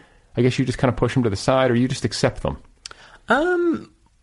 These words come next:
Speaker 2: m-, mostly accept them. I mean, I think, again, it's, like, one of those things that there's even just, like, yeah, a lot of diversity w-,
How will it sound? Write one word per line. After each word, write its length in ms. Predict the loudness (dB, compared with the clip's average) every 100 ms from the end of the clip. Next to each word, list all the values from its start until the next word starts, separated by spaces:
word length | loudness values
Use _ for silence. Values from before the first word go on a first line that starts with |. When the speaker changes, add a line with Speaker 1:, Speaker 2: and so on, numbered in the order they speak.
| _ _ _ _ _ _ _ _ _ -20 -20 _ -16 -12
Speaker 2:
m-, 320 | -6 -6 -6 -2
mostly 400 | 0 0 0 0
accept 400 | 0 0 0 2
them. 160 | 0 2
I 80 |
mean, 140 | 2 2
I 80 | 0
think, 260 | -2 0
again, 420 | 0 0 2 2 2
it's, 140 | 0
like, 160 | -2 0
one 120 | 0
of 60 |
those 220 | 2 0 -2
things 380 | -2 0 -2 0
that 300 | 0 0 -4 -20 -20 -20 -20 _ _ _ -16
there's 460 | 0 2 2 -2 -2
even 640 | -2 0 2 2 2 0 -4 -18 _ _ _ _ _ _ _ -4
just, 220 | -2 2
like, 160 | 0 2
yeah, 200 | 4 6
a 60 |
lot 180 | 6 2
of 100 | 0
diversity 480 | -2 0 -2 -2 -2
w-, 220 | -2 -4